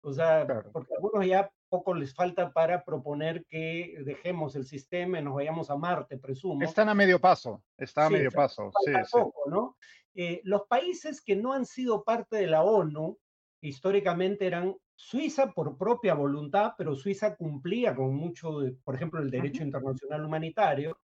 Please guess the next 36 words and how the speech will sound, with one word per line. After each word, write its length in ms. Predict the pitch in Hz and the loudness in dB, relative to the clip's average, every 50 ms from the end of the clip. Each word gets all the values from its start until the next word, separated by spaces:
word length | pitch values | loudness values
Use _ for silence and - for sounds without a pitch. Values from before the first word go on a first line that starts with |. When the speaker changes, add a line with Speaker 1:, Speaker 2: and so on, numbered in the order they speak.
| _ _ _ _ - | _ _ _ _ -10
Speaker 2:
Por 120 | - 120 | -8 -4
Speaker 1:
Y 100 | - 196 | -2 0
Speaker 2:
supuesto. 200 | 202 190 208 233 | 2 4 4 4
Speaker 1:
dos, 200 | 247 240 - - _ _ _ _ | 4 2 0 -10 _ _ _ _
Sudáfrica, 720 | - - 170 175 202 220 214 - - 165 160 165 - 180 | -6 -2 2 4 4 4 2 0 -4 -8 -6 -4 -2 -2
la 140 | 160 156 143 | 0 0 -2
Sudáfrica 500 | 131 147 151 160 160 - - 180 - 170 | -4 -2 -2 -2 -2 -2 -6 -6 -2 -2
del 120 | 156 156 156 | 0 0 0
apartheid, 540 | 143 - 165 160 156 - - 226 202 135 | -2 -2 -4 -4 -4 -4 -2 0 0 0
del 200 | 120 131 131 131 | -2 -4 -6 -4
régimen 420 | 135 151 160 160 - 160 160 160 147 | -4 -4 -6 -6 -4 -6 -6 -4 -6
racista 720 | 131 131 143 147 - - - 247 226 - - _ - 131 | -6 -6 -8 -8 -8 -8 -8 -8 -8 -8 -10 _ -16 -14
conocido 520 | 131 139 127 131 131 131 - 160 160 170 151 | -10 -8 -6 -6 -6 -8 -8 -8 -4 -2 -2
bajo 200 | 143 139 - 175 | -2 -4 -4 -6
ese 160 | 170 - 196 | -4 -2 0
nombre, 460 | 208 214 180 147 139 135 165 170 _ _ _ _ _ _ _ _ _ | 2 2 2 2 2 0 -2 -4 _ _ _ _ _ _ _ _ _
que 140 | - 180 175 | -2 -2 0
no 240 | 180 190 214 247 240 | 0 2 2 0 0
fue 280 | - - - - 214 214 | -2 -4 -2 2 2 2
aceptada 760 | 208 214 - - 147 131 - _ - 240 247 233 165 131 123 | 2 0 -4 -6 -6 -6 -8 _ -2 0 2 2 2 2 0
en 140 | 123 135 139 | -6 -8 -8
la 80 | 131 131 | -6 -6
onu. 280 | 127 113 107 104 120 _ _ _ _ _ _ _ _ _ _ _ | -6 -6 -8 -12 -16 _ _ _ _ _ _ _ _ _ _ _
El 220 | - 196 175 190 | -6 -2 -2 -2
resto 480 | 196 226 311 359 311 - - - 247 202 | -2 -2 -6 -8 -8 -8 -4 -2 0 0
de 80 | 170 160 | 0 0
estados, 600 | - - - 247 240 220 208 208 202 - _ _ _ _ _ _ _ _ _ _ _ _ _ _ - | -4 -4 -2 2 2 4 4 4 2 0 _ _ _ _ _ _ _ _ _ _ _ _ _ _ -6
hasta 340 | 165 151 131 - - 185 170 | -6 -6 -6 -2 -2 0 0
los 180 | 170 165 135 127 | 0 -2 -4 -4
más 220 | 208 254 262 202 | -4 -4 -2 -2
despóticos, 880 | 196 175 - - _ - 311 - - - 135 131 139 139 131 - _ _ _ | -4 -6 -8 -6 _ -2 -2 -2 -2 -8 -12 -10 -10 -10 -10 -12 _ _ _
son 280 | - - 208 202 190 | -10 -4 -2 -2 0
miembros 380 | 185 185 185 170 156 156 151 139 | 0 0 0 -2 -2 -2 -2 -4
de 60 | 151 | -2
la 140 | 151 160 185 | -2 0 2
onu. 360 | 233 226 175 120 113 127 - | 2 2 2 0 -2 -8 -14